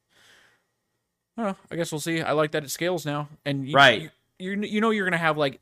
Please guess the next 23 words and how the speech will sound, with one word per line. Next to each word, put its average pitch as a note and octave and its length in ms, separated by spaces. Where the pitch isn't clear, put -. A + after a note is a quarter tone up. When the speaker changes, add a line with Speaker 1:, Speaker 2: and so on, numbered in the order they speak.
Speaker 1:
eight D3+ 180
hundred D3 300
fucking C#3+ 320
A C3+ 120
P. C3 440
Speaker 2:
You're A2+ 180
gonna G#2+ 80
be A2 180
Speaker 1:
W-, F#2 80
w-, - 180
if F#3 60
you're D#3+ 120
Speaker 2:
fucking, E2 200
like, A2 220
a G#2+ 60
Veigar F2+ 480
A F2 100
P F2+ 200
monster. E2+ 640
Speaker 1:
One F3 180
point G#3 240
five. - 260
Damn, C#3 400